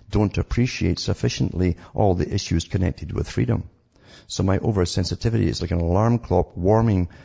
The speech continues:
a warning about the potential development which I am really afraid of." So I'll put this link up too, because they're really rolling ahead, and I've noticed they're just passing a law there too to do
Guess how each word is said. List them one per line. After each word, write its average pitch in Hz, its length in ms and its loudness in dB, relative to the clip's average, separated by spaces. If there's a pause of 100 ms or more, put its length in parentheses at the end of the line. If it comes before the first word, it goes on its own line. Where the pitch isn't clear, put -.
(140)
a 90 80 0
warning 101 360 4
about 82 300 0
the 87 140 2
potential - 680 -2
development 87 720 -2 (280)
which - 200 -2
I 90 80 2
am 85 140 2
really 85 360 -2
afraid 87 360 -2
of." - 260 -4 (1600)
So 95 340 2
I'll 92 160 0
put - 200 0
this - 180 -2
link 90 280 0
up - 220 -2
too, 104 280 0
because 87 540 -2 (960)
they're 95 240 2
really 98 260 4
rolling 90 300 2
ahead, 101 380 2
and 92 80 2
I've 92 100 0
noticed 95 200 0
they're 78 80 -6
just 85 180 -4
passing 87 340 -2
a 82 80 0
law 85 180 2
there 82 140 -2
too 98 400 0 (440)
to 92 100 0
do 82 420 2